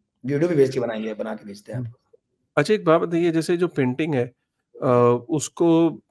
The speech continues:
Speaker 2: म-, सारे fraction holders या majority of fraction holders मिलके ये डिसाइड कर सकते हैं कि इसकी मा-, अ, मार्केट में बहुत अच्छी वैल्यू मिल रही है, अ, physical painting बिक रही है, तो उसको
Speaker 1: हम्म।
Speaker 2: बिकने दो और जो उसका प्रॉफिट है वो सारे फ्रैक्शन होल्डर्स में बढ़ जाए?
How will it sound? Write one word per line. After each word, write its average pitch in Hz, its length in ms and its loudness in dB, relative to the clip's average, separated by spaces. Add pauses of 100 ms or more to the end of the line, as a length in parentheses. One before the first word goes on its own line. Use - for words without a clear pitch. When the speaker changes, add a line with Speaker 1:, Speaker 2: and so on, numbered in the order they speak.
(120)
Speaker 2:
म-, 135 600 2 (1000)
सारे 151 400 6
fraction 180 400 0
holders 170 420 0 (420)
या 160 100 4
majority 151 480 6
of 208 80 0
fraction 175 380 -2
holders 160 280 0
मिलके 143 300 -2
ये 170 80 2
डिसाइड 170 320 -4
कर 180 100 -2
सकते 165 280 -4
हैं 202 60 -2
कि 196 60 -6
इसकी 190 220 -8
मा-, 170 240 -4
अ, 139 100 -2
मार्केट 135 540 -2
में 165 120 -6
बहुत 143 160 2
अच्छी 143 220 -4
वैल्यू 147 300 -2
मिल 143 120 -2
रही 147 160 -2
है, 147 100 -2 (580)
अ, 127 280 4 (540)
physical 135 300 -2
painting 147 540 -2 (260)
बिक 135 220 -2
रही 160 200 6
है, 131 180 -2 (400)
तो 147 100 0
उसको 147 480 2
Speaker 1:
हम्म। 123 140 -10
Speaker 2:
बिकने 143 340 -2
दो 165 200 2
और 156 160 6
जो 147 120 -4
उसका 151 180 -6
प्रॉफिट 135 400 0
है 151 60 2
वो 147 100 -2
सारे 135 260 -2
फ्रैक्शन 139 360 -6
होल्डर्स 131 280 -4
में 131 140 -6
बढ़ 113 140 0
जाए? 147 160 -8